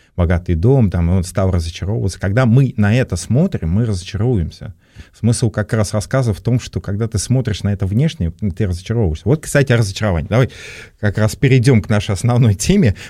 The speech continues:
Почему все-таки тогда у людей, э, настига-, э, настигает разочарование в церкви? Они искренне, э, они искренне поверили в Бога. Они пришли в церковь с,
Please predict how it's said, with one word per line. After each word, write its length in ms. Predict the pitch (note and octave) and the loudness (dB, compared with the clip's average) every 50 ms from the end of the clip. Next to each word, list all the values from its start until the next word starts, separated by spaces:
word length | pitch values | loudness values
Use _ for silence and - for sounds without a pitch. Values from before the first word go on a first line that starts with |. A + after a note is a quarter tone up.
| - - | -8 -2
Почему 580 | - B2 - - - G3+ G3 G2+ G2 B2 F2+ | 2 4 4 4 6 6 4 6 6 4 2
все-таки 520 | E2 - - - G2 E2+ - - D2+ - F2 | 0 -2 -4 -4 -2 -4 -4 -6 -8 -8 -6
тогда 340 | - F2 F2 G2 F#2+ G2 F2+ | -4 -2 -2 0 0 2 2
у 80 | F2+ | 2
людей, 640 | F2+ F#2 G2 G2 F#2 G2+ A#2 D3+ E3 E3 D3+ C3+ A#2+ - | 2 2 2 2 2 2 4 4 4 4 4 2 2 0
э, 380 | - G2 G2 G2 G2 F#2+ F#2+ F#2+ | 0 2 2 4 4 4 4 4
настига-, 680 | F#2+ F#2 - - - A2 G2+ G#2 A2 G#2 G#2 G2+ G#2+ | 2 2 0 0 0 0 0 2 2 4 4 2 2
э, 240 | - A2 G#2+ G2+ G#2 G2+ | 2 0 0 0 0 0
настигает 580 | G2 G#2 G2+ - - G#2+ G2 B2+ B2+ A2+ - | 0 0 0 0 -2 0 2 2 2 2 0
разочарование 680 | A#2 G2+ G2+ G#2 - - B2 A#2+ A#2+ A2+ G2+ F2+ F2+ F2 | 0 0 0 -2 0 0 0 2 4 4 4 4 2 0
в 80 | F2 | 0
церкви? 320 | - - F#2+ F2 E2 - - - | -2 -2 -2 -2 -2 -4 -2 0
Они 240 | A#2 B2 B2+ C#3+ | 2 4 4 4
искренне, 500 | C#3+ C#3 - - A#2+ A#2 A#2+ A#2+ A#2 A#2 - | 2 2 0 -2 0 2 2 2 2 0 -2
э, 240 | A2 G#2 G2+ G2+ F#2+ | -2 -2 -2 -2 -2
они 180 | - G#2+ A2 A#2+ | 0 2 2 2
искренне 320 | A#2 - - A#2 A#2+ A2+ | 2 0 -2 0 0 0
поверили 380 | F#2+ A2+ G#2+ A2 A2+ G#2+ G#2 A2 | 0 0 0 2 2 2 2 2
в 100 | G#2 F#2+ | 0 0
Бога. 240 | F#2 F2+ E2 D#2+ F#2 | 0 -2 -2 -2 -2
Они 140 | F#2+ G#2 G#2 | -2 -2 -2
пришли 360 | G2+ G#2+ A2+ - - - A#2+ | 0 -2 -4 -4 -2 -2 -2
в 80 | G#2+ - | -2 -2
церковь 380 | - A2+ G#2 F#2+ F2 - E2 | -4 -4 -4 -4 -4 -8 -12
с, 240 | - - C#2+ - - | -16 -16 -18 -18 -20